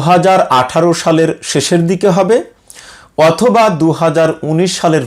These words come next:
প্রথমের দিকে হবে। শেখ সেলিম অথবা সেলিম শেখ নামে একজন ভদ্রলোক আমাদের থেকে জুনিয়র, তিনি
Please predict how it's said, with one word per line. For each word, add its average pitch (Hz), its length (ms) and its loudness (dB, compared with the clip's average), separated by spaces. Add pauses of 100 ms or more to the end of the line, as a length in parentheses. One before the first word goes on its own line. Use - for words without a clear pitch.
প্রথমের 127 460 0
দিকে 87 280 -4
হবে। - 160 -6 (2250)
শেখ 202 220 2 (180)
সেলিম 202 360 2 (380)
অথবা 226 300 0 (180)
সেলিম 170 340 2 (160)
শেখ - 180 -2 (380)
নামে 127 300 0 (560)
একজন 175 260 2 (100)
ভদ্রলোক 127 480 2 (320)
আমাদের 127 280 2 (100)
থেকে 135 160 -2 (140)
জুনিয়র, 110 400 -2 (920)
তিনি 214 180 2